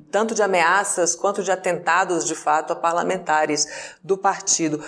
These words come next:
Como é que o senhor vê esse cenário de violência política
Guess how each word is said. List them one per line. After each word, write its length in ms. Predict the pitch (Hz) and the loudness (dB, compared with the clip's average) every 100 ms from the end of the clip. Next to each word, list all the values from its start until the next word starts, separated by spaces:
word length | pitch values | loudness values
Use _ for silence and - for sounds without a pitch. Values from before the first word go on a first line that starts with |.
| - | -14
Como 180 | - 254 | -2 0
é 60 | 339 | 2
que 100 | 330 | 0
o 40 | |
senhor 260 | - 269 214 | 0 0 2
vê 380 | 190 202 - - | 2 2 2 0
esse 380 | 196 - 226 | 2 2 0
cenário 560 | 220 - 220 180 160 165 | 0 2 2 4 4 2
de 120 | 156 | -2
violência 400 | 165 170 165 170 | 0 0 0 -4
política 720 | 170 160 147 160 156 - 160 | -2 0 2 2 2 0 -4